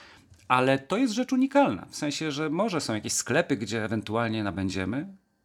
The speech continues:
taki napitek, natomiast mamy poczucie jakiejś wyjątkowości, podobnie jak spróbowanie rokitnika. Mówiłem kilka audycji temu o Mecklenburgii po Morzu Przednim. To jest land niemiecki na zachód od Świnoujścia.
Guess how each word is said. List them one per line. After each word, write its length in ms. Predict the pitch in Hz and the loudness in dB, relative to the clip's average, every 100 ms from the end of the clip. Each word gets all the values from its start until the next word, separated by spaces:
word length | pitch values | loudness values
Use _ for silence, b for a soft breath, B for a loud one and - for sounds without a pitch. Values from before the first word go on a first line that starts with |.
| _ _ _ _ - | _ _ _ _ -6
taki 240 | 101 110 | -4 0
napitek, 580 | 101 95 95 113 143 - B B B | 0 -2 -6 -6 -6 -8 B B B
natomiast 520 | 120 127 135 139 - | -4 2 2 2 0
mamy 240 | 139 180 202 | -2 -2 -2
poczucie 460 | 190 - 185 175 | -4 -4 -4 -2
jakiejś 300 | 170 151 139 | -2 -2 -2
wyjątkowości, 840 | 135 139 135 127 110 95 - - - _ | 2 2 2 -4 -4 -4 -8 -16 -18 _
podobnie 380 | 123 110 123 131 | -2 0 2 2
jak 120 | 127 | 0
spróbowanie 480 | - 123 120 123 120 | -2 -4 0 0 0
rokitnika. 720 | 120 - 104 - 104 - - - B B B B B | -2 -6 -8 -4 -4 -4 -14 -14 B B B B B
Mówiłem 520 | 127 151 254 226 - _ _ _ _ - | -2 4 4 2 -4 _ _ _ _ -8
kilka 340 | - 277 277 | 0 2 4
audycji 420 | 143 139 180 151 | 4 2 0 0
temu 500 | 143 120 101 113 139 - | 0 0 0 -2 -4 -4
o 320 | 123 123 120 | 0 0 2
Mecklenburgii 720 | 117 147 135 127 127 170 156 | 2 0 0 0 2 0 0
po 120 | 139 | 0
Morzu 240 | 123 127 117 | 0 0 -2
Przednim. 600 | - 104 92 - - - B B B B | -2 -2 -2 -8 -14 -16 B B B B
To 100 | 127 | -2
jest 400 | 123 123 - - - | 0 0 -6 -12 -4
land 440 | 123 151 185 196 | 2 4 4 2
niemiecki 800 | 170 147 127 113 - - 135 196 208 _ | 2 2 2 -2 -6 -4 -6 -6 -14 _
na 260 | 110 131 135 | -2 0 2
zachód 360 | 165 170 151 | 2 0 -2
od 120 | 151 | -4
Świnoujścia. 800 | - - 139 123 98 85 - - | -2 2 2 2 -2 -6 -10 -12